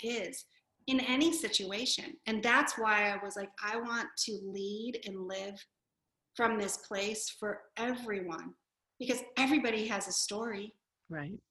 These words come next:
Speaker 1: We don't know what happened to them or what,
Speaker 2: Yeah.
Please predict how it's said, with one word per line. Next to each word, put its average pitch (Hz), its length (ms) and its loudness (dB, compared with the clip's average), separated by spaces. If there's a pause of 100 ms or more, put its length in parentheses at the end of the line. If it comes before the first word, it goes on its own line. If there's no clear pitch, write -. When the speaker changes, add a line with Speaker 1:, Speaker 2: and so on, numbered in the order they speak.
(300)
Speaker 1:
We 254 180 6
don't 269 400 4
know 220 520 0 (540)
what 226 220 0
happened 214 680 0 (1080)
to 220 100 -4
them 175 340 0 (220)
or 214 180 -2
what, 240 280 0 (180)
Speaker 2:
Yeah. - 60 -8